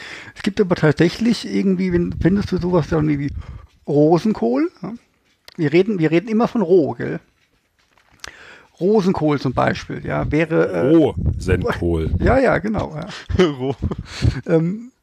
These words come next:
Speaker 1: wäre sehr, sehr, sehr geeignet für einen Smoothie, ja, aber man sollte nicht mehr nehmen als maximal einen halben.
Speaker 2: Okay,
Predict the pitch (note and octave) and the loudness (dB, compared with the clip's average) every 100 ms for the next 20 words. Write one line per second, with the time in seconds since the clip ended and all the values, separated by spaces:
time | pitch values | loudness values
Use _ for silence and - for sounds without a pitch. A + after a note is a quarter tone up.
0 | G3 E3 F3+ G3 F#3+ F#3+ E3 D3+ A3+ A#3 | -2 2 2 2 0 -2 -2 2 2 4
1 | A3+ F#3 G3 G#3+ - F#3 G3 - G#3 - | 2 2 2 2 0 0 -2 -4 -8 -8
2 | F3+ E3 - E3+ E3+ E3+ G#3 C4 F#3 E3+ | -6 -6 -6 -6 -6 -8 -8 -8 -8 -8
3 | A#3 E3 E3+ E3 D#3+ G3 G#3+ F#3+ - - | -4 -2 0 2 2 0 0 0 -2 -2
4 | F#3 A3+ G#3+ D#3 F3 A3+ A#3 E3 F3 - | 0 2 2 2 2 0 -2 -2 -2 -6
5 | - - D#3 F3+ - - A3 F3+ D#3 F3 | -20 -6 0 0 0 -2 -2 2 2 2
6 | G#3 B3 _ - - _ _ _ - E3+ | 0 -2 _ -20 -20 _ _ _ -6 -2
7 | G3 G3 - G3 A3+ D3+ C3 - - - | 0 -2 0 0 -2 -4 -8 -10 -16 -18
8 | - - - - - - - - - - | -18 -20 -20 -20 -10 -8 -4 -2 -2 -4
9 | E2+ - | -12 -6